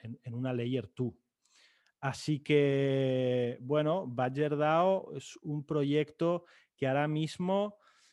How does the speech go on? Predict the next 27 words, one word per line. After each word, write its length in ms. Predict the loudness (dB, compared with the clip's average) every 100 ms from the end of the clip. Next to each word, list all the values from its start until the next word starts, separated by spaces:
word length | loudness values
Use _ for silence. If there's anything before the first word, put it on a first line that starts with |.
| _ -6
eh, 1600 | -2 0 0 0 0 0 0 0 -2 -2 -2 -2 -4 -6 -12 -16 -2
tiene 280 | 2 4
una, 760 | 6 6 6 6 4 4 4 2
un, 240 | 2 0 0
un 220 | 0 2
valor 400 | 6 6 6 4
total 480 | 2 2 4 4 4
bloqueado, 640 | 2 2 2 2 4 4
un 120 | 2
total 300 | 0 2 2
value 300 | 4 4 4
lock, 320 | 6 6 4 0
nada 260 | -4 -2 0
más 200 | 0 0
y 40 |
nada 140 | -2 -2
menos 280 | -2 -4
que 160 | -4 -2
ya 180 | 0 -2
de 120 | 0
mil 300 | 0 0 0
cuatrocientos 840 | 0 0 -2 -4 -2 -2 -2 -4
millones, 600 | -2 0 0 0 -2 -2
uno 200 | -2 -2
punto 300 | -2 -2 -2
cuatro 420 | 0 0 0 0 0
billions 800 | 0 0 2 2 0 -4 -8